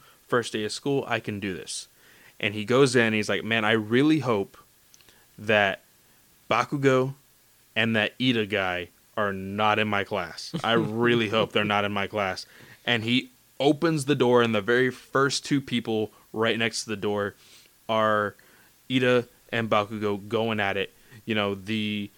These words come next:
nerdy school kid and the badass troublemaker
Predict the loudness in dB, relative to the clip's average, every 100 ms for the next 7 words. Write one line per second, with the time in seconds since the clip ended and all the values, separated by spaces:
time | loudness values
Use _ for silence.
0 | -20 -20 -14 -8 0 2 2 0 -2 -4
1 | -4 -2 -2 -2 0 2 2 -2 -10 -8
2 | -6 -6 -6 -4 -2 -2 -6 -10 -10 -2
3 | 2 2 2 0 -4 -6 -6 -6 -8 -6
4 | -6 -8